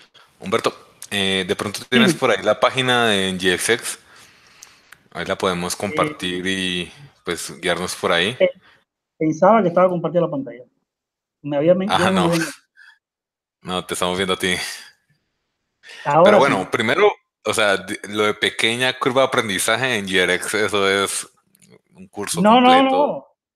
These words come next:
Speaker 1: Como tomar un curso de
Speaker 2: <laughs>
Speaker 1: inglés.
Speaker 2: Sí, no, no, es prácticamente, eh, aprender un framework nuevo.
Speaker 1: Claro,
Speaker 2: Que esa es
Speaker 1: ahí
Speaker 2: la, la
Speaker 1: estamos viendo que estás compartiendo el, el Hangout.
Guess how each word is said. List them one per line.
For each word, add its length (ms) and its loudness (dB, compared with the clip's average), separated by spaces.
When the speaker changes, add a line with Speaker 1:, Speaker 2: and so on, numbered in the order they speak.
Speaker 1:
Como 200 -4
tomar 180 0
un 80 4
curso 180 2
de 60 2
Speaker 2:
<laughs> 60 -2
Speaker 1:
inglés. 320 -2
Speaker 2:
Sí, 120 2
no, 100 4
no, 220 4
es 420 2
prácticamente, 680 2
eh, 520 0
aprender 300 2
un 120 2
framework 380 2
nuevo. 480 -2
Speaker 1:
Claro, 260 0
Speaker 2:
Que 160 4
esa 140 6
es 40 6
Speaker 1:
ahí 260 2
Speaker 2:
la, 60 -2
la 180 -8
Speaker 1:
estamos 400 0
viendo 640 4
que 100 -2
estás 220 -2
compartiendo 720 -2
el, 220 -2
el 280 -6
Hangout. 420 -2